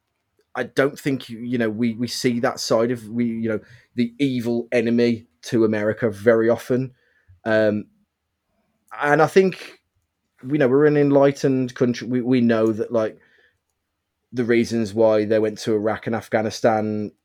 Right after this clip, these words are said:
were deeply flawed, and, and, and now we know in twenty twenty-one,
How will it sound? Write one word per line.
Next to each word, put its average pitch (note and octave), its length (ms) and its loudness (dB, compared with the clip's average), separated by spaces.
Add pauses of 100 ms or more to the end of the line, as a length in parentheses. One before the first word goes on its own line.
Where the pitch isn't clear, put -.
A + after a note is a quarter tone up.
(340)
were G#2+ 160 -10
deeply G#2+ 480 -6
flawed, G#2 600 0
and, G2+ 420 -4
and, A2 120 -8
and G#2+ 380 -8
now A2 160 -2
we A2+ 100 0
know A2 160 0
in A2 120 -4
twenty A2+ 220 -2
twenty-one, G2+ 720 -4